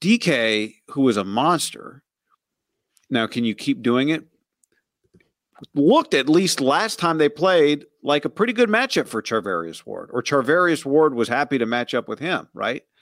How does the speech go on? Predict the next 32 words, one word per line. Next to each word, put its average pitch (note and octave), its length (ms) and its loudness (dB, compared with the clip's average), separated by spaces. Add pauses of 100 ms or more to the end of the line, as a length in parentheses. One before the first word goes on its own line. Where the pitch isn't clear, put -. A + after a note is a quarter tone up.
(500)
The D#3 80 4
first C4+ 280 0
time E3 180 0
they A2 120 0
played, F2+ 360 -8 (1040)
same G3 380 -4
deal. A3 320 0 (300)
Like, B2 260 -2 (100)
D A#3+ 160 -2
K F#3 200 2
has B2+ 180 0
not, D3 420 0 (640)
uh, C3+ 80 0
what C#3+ 120 2
do D3+ 60 2
you C#3 60 4
have, A#2 120 -2
six - 300 -2
catches? D3 320 -2
I A#2 60 2
don't A#2+ 100 2
know A#2 40 0
if G#2+ 80 -4
you A2+ 60 2
have G2+ 100 2
the G2+ 80 -12
box F#2+ 240 -8
score F#2+ 140 -16
in E2+ 80 -16
front G2 180 -8
of F#2 60 -14
you. F2 60 -20